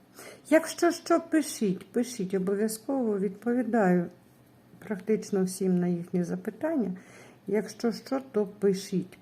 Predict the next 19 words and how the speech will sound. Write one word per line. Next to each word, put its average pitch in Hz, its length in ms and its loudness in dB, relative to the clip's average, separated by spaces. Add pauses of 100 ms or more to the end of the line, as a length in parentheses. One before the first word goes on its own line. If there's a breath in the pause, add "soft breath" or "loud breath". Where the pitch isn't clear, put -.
пишіть, 180 540 -6
я 190 120 0
ще 208 340 -2
раз 185 180 0
покажу 185 640 -2
чи - 140 -6
перезніму. 180 800 0 (580 loud breath)
Я 208 260 4
думаю, 214 400 4
що 190 180 -4
все-таки 185 520 -4
доступно. 180 760 -4 (840 soft breath)
Ну, 214 280 0
але 214 200 4
це 196 200 0
я 220 260 2
думаю. 170 500 0 (1080 soft breath)
Дві 196 340 2
лицеві, 185 840 4